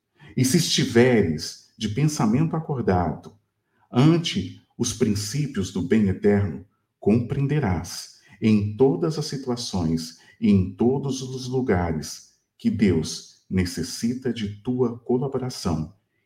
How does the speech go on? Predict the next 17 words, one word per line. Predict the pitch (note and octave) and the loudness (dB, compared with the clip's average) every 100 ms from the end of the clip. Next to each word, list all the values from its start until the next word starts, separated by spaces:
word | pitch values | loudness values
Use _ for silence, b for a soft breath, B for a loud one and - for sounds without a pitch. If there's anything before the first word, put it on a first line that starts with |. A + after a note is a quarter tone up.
| - | -6
e | G2 | -2
espera | F#2 - - E2 D#2 D2+ - _ _ _ | -2 -4 -2 -2 -2 -4 -10 _ _ _
por | F#2+ F#2 | -4 -4
ti. | - - E2+ - _ _ _ _ _ _ | -6 -8 -10 -14 _ _ _ _ _ _
Que | C#3+ | -8
Jesus | A#2 G2 F2 D#2 | -4 -4 -6 -6
nos | D#2+ D#2 | -6 -6
abençoe | D#2+ C#2+ - - D2+ C2+ - _ _ | -6 -8 -10 -8 -6 -6 -12 _ _
hoje | - F#2+ A2+ G#2+ A#2 A2+ _ - | -4 0 0 -2 -6 -10 _ -12
e | |
sempre. | F#2+ - D#2 - - _ _ _ | -10 -6 -6 -6 -14 _ _ _
Que | - | -12
assim | - - G#2 | -8 -6 -6
seja. | G#2 D2+ C#2+ - - _ _ - | -4 -6 -6 -12 -16 _ _ -4
Graças | E2+ F2+ - E2 | -2 -2 -6 -8
a | D#2+ | -8
Deus. | - F#2+ - - _ | -10 -14 -16 -20 _